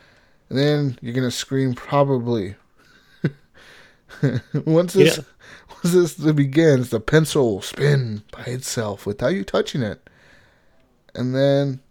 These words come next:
Speaker 1: once it spins, it'll, uh, land on yes or no, pretty much.
Speaker 2: So it's like a pencil, pen and paper type Ouija board thing, maybe. I don't know, you know, 'cause if it's gonna move by its own, it's paranormal.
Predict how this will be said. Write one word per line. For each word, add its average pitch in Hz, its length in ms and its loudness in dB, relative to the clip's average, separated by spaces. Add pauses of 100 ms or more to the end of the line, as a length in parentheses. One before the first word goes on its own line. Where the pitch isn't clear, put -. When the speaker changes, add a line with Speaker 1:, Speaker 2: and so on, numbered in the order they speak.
(1160)
Speaker 1:
once 139 280 0
it 147 100 -2
spins, 160 760 2 (100)
it'll, 117 480 2
uh, 107 400 0 (1500)
land 117 380 -2
on 117 200 0
yes 113 300 -4
or 143 80 -2
no, 160 280 -6 (760)
pretty 135 200 -6
much. 175 400 -10 (540)
Speaker 2:
So - 140 -2
it's 156 100 0
like 175 120 2
a 143 60 4
pencil, 143 500 -2 (120)
pen 160 140 0
and 139 100 0
paper 127 400 -2
type 135 300 2 (420)
Ouija 165 320 -2
board 156 340 6
thing, 127 440 2
maybe. 117 500 -2
I 131 140 -2
don't 101 220 -14
know, - 100 -20 (160)
you - 80 -16
know, 113 100 -6
'cause 127 180 0
if 123 100 0
it's 139 100 2
gonna 147 160 2
move 135 160 2
by 120 140 0
its 117 120 -8
own, 131 120 -2
it's 131 100 -8
paranormal. 160 720 -4